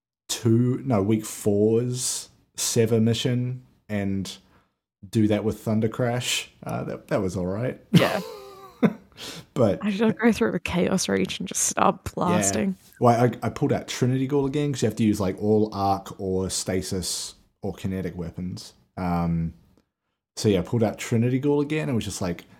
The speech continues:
Speaker 1: mowing everything down with that. Tried to use Wrist Runner, but no one was shooting me with arc damage, so it wasn't, wasn't gonna work.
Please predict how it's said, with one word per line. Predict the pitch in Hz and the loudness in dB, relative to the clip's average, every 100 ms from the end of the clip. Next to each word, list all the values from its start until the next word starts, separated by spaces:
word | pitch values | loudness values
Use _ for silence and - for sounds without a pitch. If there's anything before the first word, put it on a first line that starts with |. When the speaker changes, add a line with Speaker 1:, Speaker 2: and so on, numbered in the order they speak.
| _ _ | _ _
Speaker 1:
mowing | - 92 107 110 107 101 | -2 4 6 6 6 4
everything | 95 95 90 104 95 | 2 0 -4 -2 -2
down | 92 87 85 | -2 -2 -2
with | 85 | -6
that. | 90 82 - _ _ _ _ _ | -8 -10 -12 _ _ _ _ _
Tried | 147 131 | 2 4
to | |
use | 107 | 4
Wrist | 101 107 | 2 -2
Runner, | 92 78 | -2 -4
but | 78 | -4
no | 92 104 | -2 0
one | 101 | 0
was | 95 | -4
shooting | - 104 95 | -4 -2 -2
me | 90 | -2
with | 87 | -4
arc | 92 95 | -6 -8
damage, | - 69 69 - | -10 -10 -12 -10
so | 90 80 | -8 -8
it | |
wasn't, | 98 87 82 - _ _ _ _ _ - | -8 -6 -8 -8 _ _ _ _ _ -8
wasn't | 92 87 | -4 -2
gonna | 85 | -2
work. | 82 78 | -4 -8